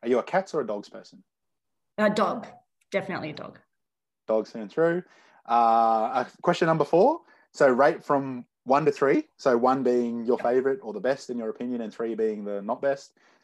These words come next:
Speaker 1: Tim Tams, Vegemite, and Bunnings Snag.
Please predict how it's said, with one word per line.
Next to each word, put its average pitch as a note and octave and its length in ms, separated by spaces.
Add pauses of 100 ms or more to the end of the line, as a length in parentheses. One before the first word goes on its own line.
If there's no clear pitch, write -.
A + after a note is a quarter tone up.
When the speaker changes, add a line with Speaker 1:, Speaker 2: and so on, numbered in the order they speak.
(140)
Speaker 1:
Tim F#3 180
Tams, F3+ 340
Vegemite, C#3 640 (380)
and A2+ 240
Bunnings A2+ 300
Snag. G#2+ 340